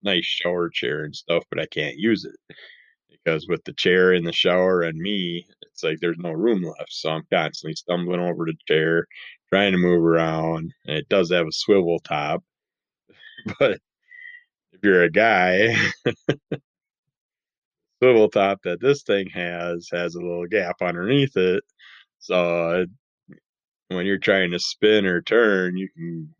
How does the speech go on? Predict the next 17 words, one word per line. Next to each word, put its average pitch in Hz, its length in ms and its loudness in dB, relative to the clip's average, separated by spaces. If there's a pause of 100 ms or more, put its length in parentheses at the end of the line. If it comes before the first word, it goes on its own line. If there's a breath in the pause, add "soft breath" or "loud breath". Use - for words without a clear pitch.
(720)
catch - 280 -8
your 85 260 -2
testicles 87 680 -2
in 80 180 -6
there. 78 320 -12 (560 loud breath)
And 120 120 4
that, 127 320 4
that 139 280 2
doesn't 143 400 4
feel 123 260 6
<laughs> - 40 -20
too - 220 0 (200)
good. - 200 2 (140)
I 117 520 -8 (100)
found 113 320 -6
that 101 160 -4
out. 85 260 -6